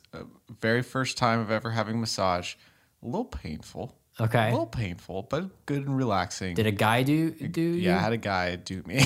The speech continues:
Speaker 1: <laughs>
Speaker 2: <laughs> Okay. And did a lady
Speaker 1: The
Speaker 2: do
Speaker 1: lady
Speaker 2: Lindsay?
Speaker 1: did Lindsay.
Speaker 2: Okay.
Speaker 1: Uh, we were in the same room. It was a good shared experience.
Speaker 2: Yeah.
Speaker 1: But he, he did something to my left hand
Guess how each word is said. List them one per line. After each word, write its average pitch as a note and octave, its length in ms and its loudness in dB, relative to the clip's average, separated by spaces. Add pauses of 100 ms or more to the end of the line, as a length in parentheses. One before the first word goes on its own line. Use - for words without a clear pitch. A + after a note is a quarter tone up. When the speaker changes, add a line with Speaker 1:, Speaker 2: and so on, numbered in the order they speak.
Speaker 1:
<laughs> - 120 -4
Speaker 2:
<laughs> - 580 8
Okay. G3+ 640 4 (500)
And C3 120 2
did B2 120 6
a A2+ 240 4 (220)
lady B2 380 2
Speaker 1:
The A#2+ 140 2
Speaker 2:
do A#2 100 4
Speaker 1:
lady A#2+ 240 4
Speaker 2:
Lindsay? C3 260 2
Speaker 1:
did C#3+ 60 4
Lindsay. G2 400 -2
Speaker 2:
Okay. F#2+ 220 -4 (380)
Speaker 1:
Uh, E2+ 300 -2
we F#2+ 80 -6
were F#2 80 -2
in F2+ 60 -4
the F#2+ 80 -4
same F#2+ 340 -2
room. F#2 240 -4
It F#2+ 40 -8
was F#2+ 120 -6
a F#2 60 -8
good F#2+ 200 -4
shared F#2 300 -2
experience. F#2 840 -4
Speaker 2:
Yeah. G#2 300 0 (180)
Speaker 1:
But A2 760 2 (480)
he, A#2 180 -10
he - 140 -16
did D3 160 -4
something A#2 520 -4
to G2+ 100 -6
my E2+ 180 -6
left - 360 -6
hand F#2 560 -8